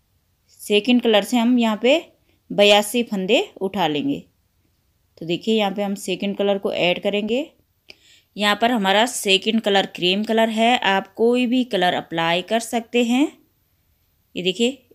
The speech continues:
इस तरीके से हमने यहाँ पे ये सेकंड कलर को ऐड कर लेना है।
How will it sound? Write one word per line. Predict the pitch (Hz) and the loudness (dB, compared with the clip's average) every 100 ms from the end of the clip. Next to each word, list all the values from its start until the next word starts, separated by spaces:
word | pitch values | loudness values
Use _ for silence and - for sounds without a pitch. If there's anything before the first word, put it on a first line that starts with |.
| _ - | _ -10
इस | - | -4
तरीके | 254 254 269 | -2 -2 -2
से | 294 285 | -2 -2
हमने | 208 214 | -2 -2
यहाँ | 214 202 | -2 -2
पे | 226 | -2
ये | 240 226 | 0 -2
सेकंड | - 202 202 233 | -2 -4 -2 -2
कलर | 208 185 | -2 -4
को | 175 269 - _ _ _ _ _ _ _ - | -2 -4 -4 _ _ _ _ _ _ _ 4
ऐड | 208 196 | 4 4
कर | - 156 | 0 -6
लेना | 139 143 | -4 -8
है। | - | -12